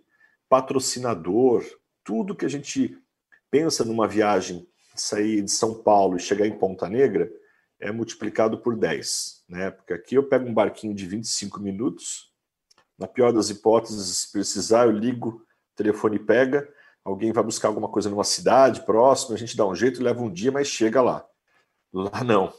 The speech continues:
lá a gente tá no coração da Amazônia, da floresta amazônica, lá no Acre, a gente chegou perto de setenta quilômetros do Peru, né? É,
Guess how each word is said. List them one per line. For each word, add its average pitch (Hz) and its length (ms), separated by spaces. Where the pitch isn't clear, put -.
lá 92 120
a 98 40
gente 113 180
tá - 60
no 123 140
coração 131 720
da 151 100
Amazônia, 117 760
da 107 100
floresta - 440
amazônica, 110 800
lá 107 100
no 110 220
Acre, - 420
a - 40
gente 107 200
chegou 110 320
perto 120 380
de 113 180
setenta 131 720
quilômetros 110 600
do 90 220
Peru, 117 520
né? 110 380
É, 95 460